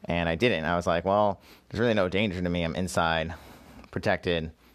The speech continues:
sheltered, no problem." But the reason why I was talking about, thinking about this is 'cause I think a lot of people just think negatively on certain things. And that just kind of is like a self-fulfilling,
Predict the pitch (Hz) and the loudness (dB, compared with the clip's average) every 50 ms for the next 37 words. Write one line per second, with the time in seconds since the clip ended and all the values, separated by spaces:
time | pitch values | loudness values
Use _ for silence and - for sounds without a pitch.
0 | _ _ _ - - - - 90 82 - - 82 80 78 73 82 - - - - | _ _ _ -16 -6 -2 0 0 0 0 -2 -2 -2 -2 -2 -6 -14 -18 -20 -12
1 | - - 92 82 80 - - 76 73 76 73 - 64 60 73 90 - _ - - | -6 -4 -2 -2 -2 -2 0 0 0 0 -2 -2 -4 -4 -6 -6 -10 _ -20 -20
2 | - - - - - - _ _ - _ _ _ _ _ _ _ _ _ _ - | -20 -20 -20 -20 -20 -20 _ _ -20 _ _ _ _ _ _ _ _ _ _ 2
3 | 87 80 76 - - - - - _ _ _ _ - - 98 127 135 143 131 117 | 2 2 2 0 -4 -18 -20 -20 _ _ _ _ -4 0 2 2 2 2 4 4
4 | 110 101 95 - 104 87 - 95 87 80 80 - - - - 95 90 90 90 85 | 4 4 4 4 2 2 2 0 -2 -2 -2 -4 -4 -2 -4 -2 0 0 0 0
5 | 82 78 69 - - 78 78 - - 87 85 - 104 87 87 - - - - - | 0 -2 -2 0 0 0 0 0 -2 -6 -2 0 2 2 2 0 -4 -20 -20 -20
6 | _ - - - 113 104 - - 98 90 90 92 92 87 - 92 76 - 85 85 | _ -8 -4 -2 -2 0 0 2 4 4 4 4 4 2 -4 -6 -4 -2 -2 -2
7 | 85 78 - - _ _ _ - - - - - - - _ - - - - - | -4 -4 -8 -10 _ _ _ -20 -20 -20 -20 -20 -20 -20 _ -20 -20 -20 -20 -18
8 | - - - 95 107 131 - - - - 139 147 160 160 175 165 - 170 175 175 | -8 -2 0 0 0 0 -4 -6 -4 -2 -2 -2 -2 -2 -4 -2 -2 -2 -2 -2
9 | 180 190 - - - - 147 - - - - 170 - - 160 170 - 190 - - | -4 -6 -6 -4 -4 -4 -2 -2 -4 -4 -4 -4 -4 -4 -4 -4 -6 -6 -8 -10
10 | - - - - _ _ _ _ _ _ _ _ _ _ _ _ _ _ _ _ | -12 -16 -18 -20 _ _ _ _ _ _ _ _ _ _ _ _ _ _ _ _
11 | _ _ _ - - 107 101 98 98 127 120 - - - 120 101 92 101 90 90 | _ _ _ -4 -2 0 0 0 0 0 -4 -4 0 0 0 0 2 0 0 0
12 | 87 87 - - 95 87 - 98 87 98 85 80 82 85 78 | 0 -2 0 0 0 0 -2 -6 -2 -2 0 0 -2 -4 -8